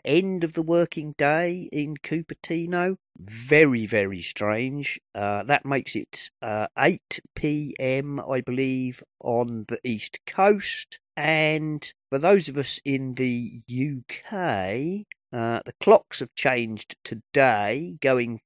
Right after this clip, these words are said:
forward an hour, so I believe that will make the, uh, timing of the event here in, uh, the U K one A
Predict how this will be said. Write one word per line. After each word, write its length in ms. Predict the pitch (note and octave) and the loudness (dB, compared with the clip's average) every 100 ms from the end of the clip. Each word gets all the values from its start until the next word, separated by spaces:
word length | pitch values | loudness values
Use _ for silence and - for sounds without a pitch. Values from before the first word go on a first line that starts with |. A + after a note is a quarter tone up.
| - | -2
forward 460 | E3 D#3 A#2+ G#2 | 0 2 0 -2
an 160 | G2+ G2+ | -4 -6
hour, 360 | G#2 G#2+ B2+ B2+ | -6 -4 -6 -6
so 340 | - B2+ C3 | -2 0 0
I 160 | C#3 D#3 | 0 -2
believe 500 | - D3 F3 F#3+ G3 | -4 -4 -2 -4 -4
that 160 | D#3 - - | -4 -4 -4
will 200 | C3+ C3+ | -6 -6
make 500 | C3+ D3 - - - A2 - | -2 -2 -2 -12 -20 -16 -2
the, 440 | B2+ B2+ A2+ G#2 - _ - | 0 0 -2 -8 -12 _ -10
uh, 520 | A2 A2 A#2 A2+ G2+ - _ _ - | -6 -4 -2 -4 -6 -10 _ _ -16
timing 720 | - - E3 E3+ D#3 C#3+ C#3 - | -6 2 2 2 0 -2 -4 -6
of 180 | B2+ - | -8 -6
the 120 | B2 | -6
event 440 | A2 C3 A#2 - | -2 -2 -2 -6
here 440 | - E3 D3+ C#3+ B2+ | -6 -2 0 -2 -4
in, 300 | A#2+ A#2+ A2+ | -4 -4 -4
uh, 320 | A#2 A2+ E2+ | -2 -4 -6
the 60 | A2+ | -6
U 260 | B2+ C#3+ - | -6 -6 -6
K 560 | D3 C#3+ A2+ B2+ C3+ C#3 A#2 A2 | -2 0 0 -2 -8 -12 -16 -14
one 480 | A#2 C#3 D3+ D3+ D3+ - | -6 -4 -2 -4 -6 -8
A 360 | C#3+ D3 D3 | -6 -4 -4